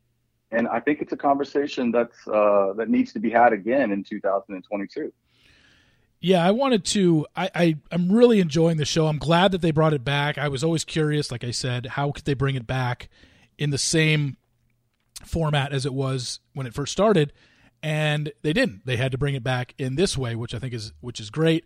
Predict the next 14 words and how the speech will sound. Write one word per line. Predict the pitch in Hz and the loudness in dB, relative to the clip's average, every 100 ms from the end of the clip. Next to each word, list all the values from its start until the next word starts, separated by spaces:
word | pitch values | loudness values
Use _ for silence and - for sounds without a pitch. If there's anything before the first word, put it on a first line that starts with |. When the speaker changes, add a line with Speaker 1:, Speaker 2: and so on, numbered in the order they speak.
| - | -6
Speaker 2:
Um, | 120 113 110 104 _ _ _ - | -4 -4 -8 -14 _ _ _ -2
the | 151 | 4
relationship | 160 139 - 143 | 4 4 0 -2
between | 135 151 135 | 0 -2 2
Kurt | 156 151 | 2 2
and | 131 | -2
Steven | - 151 139 135 139 139 | -2 -2 0 -2 -4 -4
is, | 127 113 - - _ _ _ _ _ - | -4 -4 -6 -12 _ _ _ _ _ -16
I, | 143 | -10
I | - 151 | -6 -2
think | 165 143 | -2 -2
the | |
bromance | 123 143 180 151 143 - - | 2 4 4 4 2 -2 -2
adds | 139 151 156 - | 2 2 0 -6